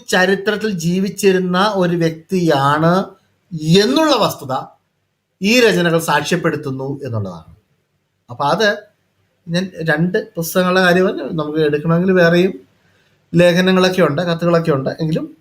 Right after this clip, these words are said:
രണ്ടെണ്ണത്തിന്റെ കാര്യം പറഞ്ഞു വിടുകയാണ്. എല്ലാത്തും, എല്ലാ വിഷയത്തോടുള്ള ബന്ധത്തിലും ഒരു രണ്ട്, രണ്ട് തെളിവുകൾ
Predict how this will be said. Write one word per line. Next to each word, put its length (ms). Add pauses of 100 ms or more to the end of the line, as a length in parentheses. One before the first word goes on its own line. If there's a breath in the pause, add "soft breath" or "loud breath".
(160)
രണ്ടെണ്ണത്തിന്റെ 640
കാര്യം 260
പറഞ്ഞു 200
വിടുകയാണ്. 300
എല്ലാത്തും, 520
എല്ലാ 220 (240)
വിഷയത്തോടുള്ള 560
ബന്ധത്തിലും 320
ഒരു 100
രണ്ട്, 200
രണ്ട് 240
തെളിവുകൾ 320